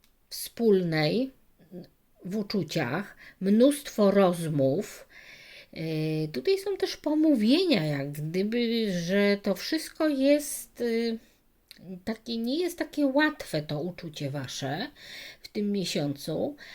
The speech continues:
ale może być magia, może zadziać się magia. Partner może czy tu obdaruje, obdarowuje was czymś, jakimś drogim prezentem, klejnotem, nawet pierścionkiem.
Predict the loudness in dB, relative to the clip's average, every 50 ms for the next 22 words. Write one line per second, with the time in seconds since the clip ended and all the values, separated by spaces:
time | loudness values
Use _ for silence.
0 | -20 -20 _ _ _ -12 -8 -8 -6 -4 -4 -2 -2 0 2 2 2 2 0 0
1 | -2 -2 -2 -2 0 2 2 2 2 0 0 -2 -4 -4 -2 -2 0 2 2 2
2 | 2 2 2 0 0 0 0 0 0 0 2 2 0 0 2 2 2 2 4 2
3 | 0 0 -2 -6 -2 -2 0 0 2 2 2 2 2 0 -2 -4 -4 -6 -8 -10
4 | -12 -18 -20 _ _ _ _ _ _ _ _ _ _ _ _ _ _ _ _ _
5 | _ _ _ _ _ _ _ _ _ _ _ _ _ -10 -8 -8 -8 -8 -8 -6
6 | -6 -6 -4 -2 -2 -2 0 2 2 0 0 -2 -4 -2 0 0 0 -2 -4 -6
7 | -6 -4 -4 -4 -4 -4 -4 -2 -2 -2 0 0 0 2 2 0 0 0 0 0
8 | 0 0 -2 -2 -4 -4 -2 -2 0 0 0 2 0 0 0 0 -2 -2 0 0
9 | 0 0 0 0 0 0 0 0 -4 -6 -10 -10 -8 -6 -2 -2 0 0 -2 -2
10 | -2 -4 -4 -2 -2 -2 -2 -4 -4 -4 -2 -2 -2 -2 -2 -4 -4 -4 -4 -2
11 | -2 0 0 0 0 0 -2 -2 -4 -4 -4 -4 -4 -4 -2 -2 -2 -4 -4 -4
12 | -2 -4 -2 -2 -2 -2 -2 -4 -6 -8 -8 -10 -10 -10 -10 -10 -6 -4 -4 -4
13 | -4 -6 -10 -12 -14 -14